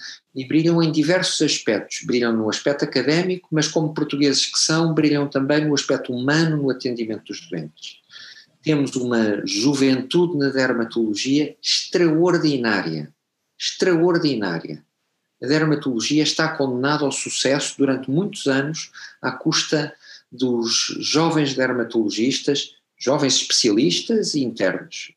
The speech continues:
É, de facto, é um, um gosto e um orgulho chegar a esta fase da vida profissional e ver quem vem atrás, ver que de certeza vai fazer muitíssimo melhor do que nós fizemos, porque são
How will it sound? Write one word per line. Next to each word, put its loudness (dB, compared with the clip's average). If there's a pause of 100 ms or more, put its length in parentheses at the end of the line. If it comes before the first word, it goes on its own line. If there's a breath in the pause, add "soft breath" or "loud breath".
(120)
É, -14
de -16
facto, -2
é 2
um, 0 (480 loud breath)
um -4
gosto 0 (320)
e -4
um 4
orgulho 4
chegar 2
a 4
esta 0
fase 0
da 2
vida 0
profissional -4
e 0
ver 0
quem -2
vem -2
atrás, -2 (300 loud breath)
ver 2
que -8
de -4
certeza 2
vai 2
fazer 0
muitíssimo 2
melhor 2
do -10
que -18
nós -4
fizemos, -6 (520 loud breath)
porque -8
são 0